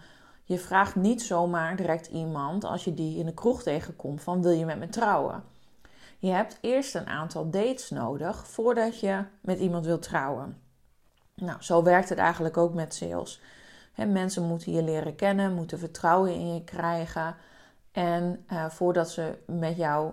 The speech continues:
in zee willen, voordat ze iets bij jou kopen. En het kan heel goed zijn dat ze eerst dan een product afnemen van,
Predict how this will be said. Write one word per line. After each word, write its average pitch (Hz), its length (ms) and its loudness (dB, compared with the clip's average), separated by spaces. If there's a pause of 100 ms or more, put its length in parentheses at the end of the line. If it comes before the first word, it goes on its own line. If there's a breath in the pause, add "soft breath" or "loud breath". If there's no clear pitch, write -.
(160)
in 170 180 0
zee 170 300 8
willen, 147 280 -2
voordat 156 300 -4
ze - 100 -12
iets 156 180 -6
bij 160 160 2
jou 165 140 0
kopen. 165 560 6 (600 loud breath)
En 156 120 -6
het 151 120 -6
kan 156 160 0
heel 175 220 2
goed 175 240 -2
zijn 156 260 -6
dat 156 160 -6
ze - 120 -12
eerst 165 300 -2
dan 156 140 -4
een 156 140 -8
product 165 420 -2
afnemen 156 580 -4
van, 156 340 -6